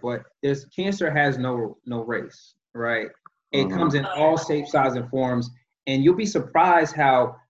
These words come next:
Speaker 1: cancer actually breaks down racism.
Speaker 2: Mm.
Speaker 1: I, um, I had the privilege of, you know, playing on the Coaches versus Cancer's first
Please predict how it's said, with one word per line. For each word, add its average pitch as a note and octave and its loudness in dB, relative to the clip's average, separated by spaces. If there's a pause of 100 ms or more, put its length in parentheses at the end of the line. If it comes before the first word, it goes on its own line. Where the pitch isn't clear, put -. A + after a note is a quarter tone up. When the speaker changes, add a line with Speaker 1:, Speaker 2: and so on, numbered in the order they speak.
(260)
Speaker 1:
cancer F3+ -2
actually B2+ -6 (680)
breaks C#3+ -2
down C#3 0
racism. A#2 -6 (1600)
Speaker 2:
Mm. G2+ 0 (540)
Speaker 1:
I, D3 2
um, C3+ 2
I C3 -2
had D3+ 2
the B2+ -2
privilege D3+ 0 (260)
of, A#2+ -4 (180)
you C3 -8
know, A#2+ -2
playing D3 -2
on C3 -6
the A#2+ -10
Coaches D3 -8
versus B2 -8
Cancer's C3 -10
first C#3+ -6